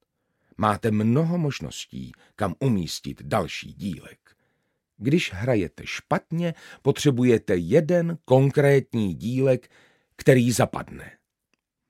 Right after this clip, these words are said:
Mnoha lidem uniká skutečnost, že obyčejné chvíle určují pozici a pozice určuje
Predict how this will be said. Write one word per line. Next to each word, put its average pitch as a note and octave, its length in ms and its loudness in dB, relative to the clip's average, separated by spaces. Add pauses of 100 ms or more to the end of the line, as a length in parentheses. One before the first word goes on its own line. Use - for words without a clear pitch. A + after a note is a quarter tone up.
(640)
Mnoha F3+ 360 6
lidem D3+ 400 2
uniká D3+ 400 -2
skutečnost, C3 800 -6
že F#2 320 0
obyčejné F#2 800 -2
chvíle B2 500 -4 (300)
určují D3 580 2
pozici F#2 720 -6 (240)
a F#2 140 -4
pozice C#3+ 800 2 (160)
určuje C3 680 2